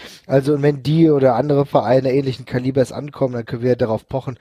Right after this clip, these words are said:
und können sagen, wir haben aber hier einen Vertrag, der, der be-, gibt uns die Chance, relativ viel Geld zu, zu verdienen, beziehungsweise eine relativ hohe Ablose, äh, höhe Ab-, hohe Ablöse zu verlangen. Und ich denke,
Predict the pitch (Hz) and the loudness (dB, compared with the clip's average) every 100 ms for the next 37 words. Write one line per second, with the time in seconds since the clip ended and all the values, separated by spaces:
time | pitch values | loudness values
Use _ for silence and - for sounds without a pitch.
0 | - - _ - 131 120 120 120 120 139 | -20 -20 _ -8 -6 -2 0 0 0 0
1 | 127 127 113 120 120 107 110 110 160 135 | 0 -2 -2 -2 -2 -4 -12 -2 2 2
2 | 147 - - 117 _ 156 175 143 101 127 | 0 -4 -16 -16 _ 0 4 4 2 0
3 | 180 170 _ - - _ _ - 139 127 | 0 -4 _ -20 -20 _ _ 0 0 2
4 | 117 147 156 143 _ - 135 123 - 160 | -2 0 -2 -4 _ -8 -8 -6 -8 -8
5 | 139 135 - - - _ - 160 190 220 | -8 -10 -12 -14 -16 _ -4 0 0 0
6 | 185 160 139 139 165 151 147 160 139 151 | -4 -2 0 2 2 0 0 -2 -4 2
7 | 175 - 165 - 131 131 120 117 120 135 | 2 0 -6 -12 -12 -10 -4 -2 -2 -4
8 | 127 143 135 127 127 123 123 120 123 127 | -4 -4 -4 0 0 0 -2 0 0 0
9 | - 131 123 139 196 139 135 - 127 123 | -4 -2 0 0 0 -4 -4 -6 -4 -4
10 | 120 120 123 185 117 - 170 196 185 175 | -4 -6 -8 -10 -14 -6 0 2 2 0
11 | 165 143 127 - 120 120 120 160 - - | 0 -2 -2 -8 -4 -2 -2 -2 -10 -20
12 | - - _ 151 139 - 135 | -18 -20 _ 0 0 2 2